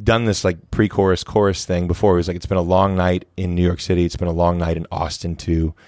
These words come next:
Or, "It's been a long night in New York City. It's been a long night in Baton Rouge." The third time he does, "It's been a long night in New York City. It's been a long time since twenty-two."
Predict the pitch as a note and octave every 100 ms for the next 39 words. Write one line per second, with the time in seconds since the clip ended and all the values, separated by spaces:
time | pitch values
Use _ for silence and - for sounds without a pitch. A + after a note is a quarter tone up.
0 | _ _ - - F2 E2+ F2+ F#2 F2+ F2
1 | E2+ E2+ E2+ E2 F2 E2 - E2+ E2+ E2+
2 | E2 E2 D#2+ D#2+ E2+ G#2 F2 E2+ _ _
3 | - - C3 C3 G2 F2 F2 E2+ E2 -
4 | _ _ _ _ _ - F#2+ - F#2+ F2
5 | F2+ G2+ G2+ G2 G2+ G2 G2 - E2 E2
6 | E2 _ _ _ _ - - F#2+ E2+ E2+
7 | F2+ F#2 - F2 E2 - E2 - - E2+
8 | D#2+ - D#2+ C#2+